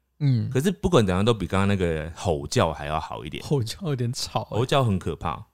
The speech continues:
Speaker 1: 对啊，吼叫很讨人厌欸。
Speaker 2: 嗯。
Speaker 1: 好，这位呢，他说他住在后天的大楼，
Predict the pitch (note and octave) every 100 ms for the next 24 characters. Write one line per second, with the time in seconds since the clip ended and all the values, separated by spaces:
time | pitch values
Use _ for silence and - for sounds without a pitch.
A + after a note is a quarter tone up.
0 | _ A3 F#3+ F#3+ E3+ A#2+ D#3+ C#3 - G#2
1 | G2+ G#2 B2 G#2+ F2+ D#2+ F2+ _ _ _
2 | _ _ - A2+ A#2 C3+ C3+ G#2+ G#2+ C3+
3 | _ _ B2 A#2+ B2 A2+ A2 - _ -
4 | D3 E3+ C#3 C#3+ A2 - G3+ C3+ - C3+
5 | A#2 - A2+ G2+ -